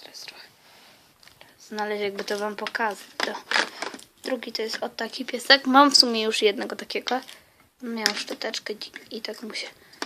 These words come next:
Oczka mu się zamykają. I włosy się tak, a także jak ruszam tym oto ogonek. I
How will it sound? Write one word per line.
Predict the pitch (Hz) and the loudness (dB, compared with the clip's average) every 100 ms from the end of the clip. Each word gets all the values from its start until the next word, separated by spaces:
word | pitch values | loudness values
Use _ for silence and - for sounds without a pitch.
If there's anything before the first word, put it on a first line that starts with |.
| - | -6
Oczka | - 240 - | -4 -4 -4
mu | 220 | -4
się | 220 | -4
zamykają. | 214 214 196 - - 240 285 330 359 392 403 - - - _ _ _ _ _ _ _ _ - _ _ - | -4 -6 -6 -6 4 6 6 4 2 2 2 -2 -12 -20 _ _ _ _ _ _ _ _ -20 _ _ -10
I | 226 226 220 | -8 -6 -8
włosy | 220 208 - - 240 277 339 - - - - - - - - - - | -6 -4 -4 -4 0 2 0 -2 -12 -4 -2 -2 -6 -10 -8 -6 -8
się | |
tak, | - 302 302 - - - - - | -4 -4 0 2 2 -2 -2 2
a | |
także | - 254 240 226 240 240 - | 2 2 -2 -2 0 0 0
jak | 226 - | -4 -4
ruszam | 233 220 220 214 214 208 - | -2 -2 -2 2 4 4 0
tym | 214 - | -8 -6
oto | 220 240 262 | -6 -4 -2
ogonek. | 220 208 202 - - - - - - - _ - - - - - _ _ - - - - | -4 -6 -8 -10 2 4 4 0 -18 -20 _ -2 -2 -2 -18 -20 _ _ 4 4 -4 2
I | - 247 240 247 | 8 8 6 0